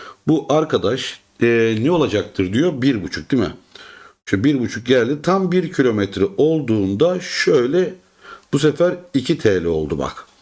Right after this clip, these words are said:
Nereye kadar? Şöyle ikinci kilometreye kadar. Bu sefer bu oldu. Hemen bir yukarı çıktı. İki buçuk oldu. Doğru mu? Böyle geldi. Üçüncü,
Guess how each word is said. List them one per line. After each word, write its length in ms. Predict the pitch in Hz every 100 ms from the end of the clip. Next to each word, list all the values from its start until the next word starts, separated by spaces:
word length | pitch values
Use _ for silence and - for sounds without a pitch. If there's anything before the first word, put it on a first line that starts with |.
| _ _ _ _ - - -
Nereye 320 | 135 185 170
kadar? 460 | - 107 156 180 - _ _ _ _
Şöyle 400 | - 151 143 156
ikinci 720 | 139 - 147 151 151 180 175 - _ _ _ - _ -
kilometreye 640 | 110 107 104 - 85 76
kadar. 440 | - 73 69 - - - - - - -
Bu 60 | 107
sefer 420 | 147 160 156 139
bu 180 | 180 170
oldu. 460 | 131 170 190 185 -
Hemen 320 | 117 165 143
bir 60 |
yukarı 340 | 151 151 156 151
çıktı. 380 | 139 123 190 190
İki 240 | - 185
buçuk 260 | 190 - -
oldu. 280 | 78 - - - _ _ _ 80
Doğru 220 | 87 165
mu? 300 | 151 - - - - - _ -
Böyle 360 | 101 160 185
geldi. 640 | 165 160 156 147 170 180 - _ _ _ _ -
Üçüncü, 520 | 104 - 123 113 151